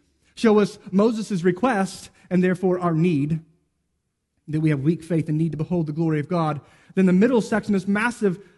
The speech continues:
uh, uh, a section right here of Exodus thirty-three nineteen through thirty-four seven, show us God's response to Moses' request. And it shows us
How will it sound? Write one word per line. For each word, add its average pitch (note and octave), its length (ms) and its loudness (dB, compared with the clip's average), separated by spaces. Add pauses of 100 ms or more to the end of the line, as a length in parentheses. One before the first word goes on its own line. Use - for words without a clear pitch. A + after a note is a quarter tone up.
(120)
uh, F3+ 40 -4
uh, F3 320 -2
a E3 60 2
section G3+ 400 -2
right F#3 200 0
here F3+ 240 2
of D#3 200 -4 (280)
Exodus F3+ 280 0
thirty-three F#3+ 400 0
nineteen F3+ 640 0
through D#3+ 280 -2 (180)
thirty-four E3 580 -2 (140)
seven, B2 500 -8 (800)
show E3 240 -2
us D#3 100 -6
God's D#3+ 320 -4
response D3+ 640 -6
to D3+ 80 -8
Moses' B2 320 -8
request. A#2+ 600 -16 (1400)
And A#2+ 140 -14
it B2 60 -20
shows D3+ 300 -4
us - 220 -14